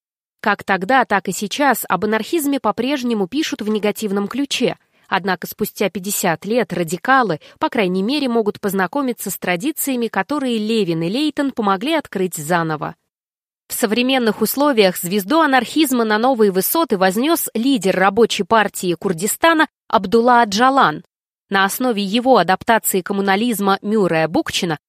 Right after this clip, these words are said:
возник конституционный проект, инициированный курдскими силами в северных районах Сирии. В две тысячи четырнадцатом году в кантонах Рожавы, Африне,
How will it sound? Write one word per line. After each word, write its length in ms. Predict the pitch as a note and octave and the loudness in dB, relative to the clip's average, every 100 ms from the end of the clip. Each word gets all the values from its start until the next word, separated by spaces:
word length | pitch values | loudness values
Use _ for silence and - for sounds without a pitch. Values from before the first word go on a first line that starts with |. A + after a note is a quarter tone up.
| _ | _
возник 500 | F#3 G3 C#4+ F4+ - - | -2 0 2 0 -4 -4
конституционный 840 | E4 - D4 C4 A#3+ - B3 G3+ E3+ | -4 -2 -6 -6 -4 0 2 2 -2
проект, 480 | F3+ F3+ E4 - - _ | 0 2 2 -2 -20 _
инициированный 760 | A#3+ B3+ - D4+ F#4 E4 D4+ D4 | -4 -2 -2 0 0 0 0 -2
курдскими 520 | - C4+ - - F#3 | -4 -6 -6 -4 -4
силами 440 | F3 - E4+ D#4 | -2 0 0 0
в 60 | D4+ | 0
северных 560 | - B3+ B3 C4 C4+ A#3+ | 0 0 2 0 -2 0
районах 440 | G#3 F#3+ F#3 F3+ | 2 2 2 0
Сирии. 520 | - G#3+ F#3 D#3 C#3 _ _ _ _ _ | -2 0 0 -2 -4 _ _ _ _ _
В 80 | G3 | -6
две 160 | G#3 C4+ | -2 0
тысячи 280 | F#4 - | 0 -2
четырнадцатом 600 | D4+ D4 C4+ A3+ - F#3+ F#3 | -6 -4 -2 -2 -4 -6 0
году 340 | G3+ G3+ F4 | 0 0 -2
в 120 | - | -2
кантонах 580 | - G3 G3+ A3+ F3 - | -2 -2 2 2 0 -2
Рожавы, 640 | F#3 F3+ B3+ D#4+ F#3 D3 _ _ - | -2 0 2 2 0 -4 _ _ -2
Африне, 640 | D#4+ - G3+ F3 F3 | -2 0 0 0 -2